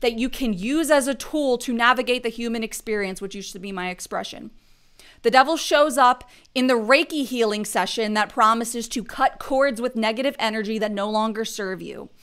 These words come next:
He shows up in the medium that you pay and talk to, uh, to console with your, consult with your dead grandmom for the loss of the grief, for the,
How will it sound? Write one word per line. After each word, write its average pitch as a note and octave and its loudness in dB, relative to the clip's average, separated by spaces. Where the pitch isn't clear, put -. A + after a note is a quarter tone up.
He A#3+ -2
shows C4+ 6
up C4+ 2
in B3+ 0
the C4 0
medium A#3+ 2
that A3 4
you A3 -2
pay G#3 0
and A3 -2
talk G#3+ 0
to, G3+ 0
uh, G3 8
to - -6
console A3+ 0
with A3+ 2
your, G#3+ 0
consult A#3+ 0
with A#3 0
your A#3 2
dead G#3 2
grandmom G#3 2
for A#3 0
the A3 2
loss G#3 0
of F#3 -6
the F#3+ -10
grief, F#3 -8
for G#3 -8
the, F#3+ -6